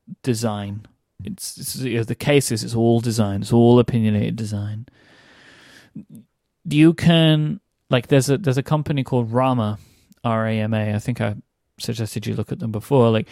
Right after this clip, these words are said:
they sell, um, boards with P C Bs in them, basically. But you can, when you, when you're buying a keyboard from them, say, like, "Give me the starter kit,"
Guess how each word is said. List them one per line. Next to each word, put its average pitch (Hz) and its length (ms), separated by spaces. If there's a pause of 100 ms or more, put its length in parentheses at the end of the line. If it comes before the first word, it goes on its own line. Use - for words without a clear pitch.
(220)
they 151 200
sell, 127 760 (220)
um, 107 520 (1200)
boards 135 800
with 117 160
P 113 120
C - 140
Bs 101 280
in - 80
them, - 120
basically. - 600 (220)
But 165 400 (720)
you 127 400
can, 120 920 (1040)
when 117 160
you, 110 240
when 120 140
you're 107 120
buying 113 720
a 120 60
keyboard 110 360
from 110 160
them, 107 260
say, 113 240
like, 110 360
"Give 120 260
me 117 280
the 110 120
starter - 420
kit," - 260